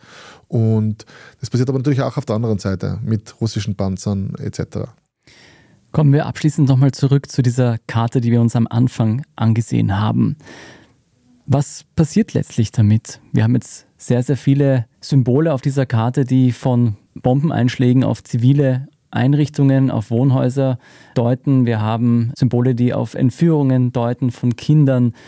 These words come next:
Speaker 2: Vergewaltigungen, alles Schreckliche, das man sich nur vorstellen kann. Wie geht es jetzt damit weiter?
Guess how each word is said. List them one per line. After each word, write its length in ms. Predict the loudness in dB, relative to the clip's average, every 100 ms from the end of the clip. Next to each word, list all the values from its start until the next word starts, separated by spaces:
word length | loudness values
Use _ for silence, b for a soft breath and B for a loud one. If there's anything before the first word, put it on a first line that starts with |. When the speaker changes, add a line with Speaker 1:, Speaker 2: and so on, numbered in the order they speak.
| B B B
Speaker 2:
Vergewaltigungen, 1080 | -4 -2 0 -2 0 2 2 4 2 2 -2
alles 380 | -2 -2 -4 -10
Schreckliche, 760 | -10 -4 -4 -2 -2 0 0 -2
das 160 | -4 -2
man 80 |
sich 160 | 0 2
nur 140 | 0
vorstellen 560 | 0 -4 -4 0 0 0
kann. 420 | 0 2 2 -2 _ _ _ _ _ _ _
Wie 100 | 0
geht 140 | 0 -2
es 80 |
jetzt 180 | -4 -4
damit 220 | -2 -2
weiter? 320 | -2 -4 -8